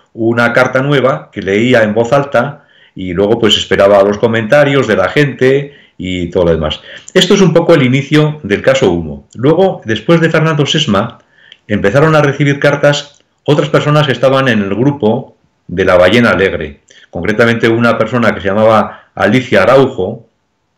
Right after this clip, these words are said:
otra persona que se llamaba Enrique Villagrasa, eh, una persona que era un, un jefe de policía, curiosamente, en aquellos, eh, tiempos durante la, eh, dictadura franquista,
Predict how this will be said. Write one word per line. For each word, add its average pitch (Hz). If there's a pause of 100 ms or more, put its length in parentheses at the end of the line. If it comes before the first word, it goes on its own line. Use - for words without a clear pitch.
(640)
otra 113
persona 113
que 101
se 107
llamaba 110
Enrique 113
Villagrasa, 101 (1000)
eh, 101
una 113
persona 113
que 101
era 98
un, 101
un 104
jefe 113
de 101
policía, 98
curiosamente, 104
en 85
aquellos, 92 (160)
eh, 101
tiempos 110
durante 90
la, 90 (260)
eh, 87
dictadura 98
franquista, 127